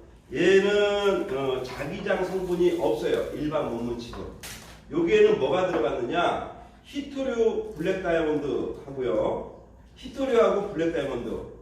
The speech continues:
광물이 들어가 있어요. 그래서 한 십일 프로가 들어가 있습니다. 여기에는 일반 칩에는. 근데 새로 나온 의료기 칩에는 히토류하고 블랙 다이아몬드 광물이 들어가 있고 추가로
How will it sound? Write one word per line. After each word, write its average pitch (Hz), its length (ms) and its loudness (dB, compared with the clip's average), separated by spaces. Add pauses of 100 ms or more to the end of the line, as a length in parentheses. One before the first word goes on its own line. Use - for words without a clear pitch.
광물이 214 380 0
들어가 - 240 -4
있어요. - 420 -8 (140)
그래서 - 180 -16
한 - 100 -4
십일 - 440 -8
프로가 165 320 -4
들어가 190 200 -10
있습니다. 180 760 -6 (260)
여기에는 120 720 0
일반 139 300 0
칩에는. 117 680 -2 (320)
근데 147 340 -2 (140)
새로 277 340 2
나온 233 340 4
의료기 175 300 4
칩에는 170 680 -2 (300)
히토류하고 208 1080 2
블랙 180 280 -4
다이아몬드 143 920 -4
광물이 156 400 -2
들어가 139 280 0
있고 190 600 2
추가로 196 720 -2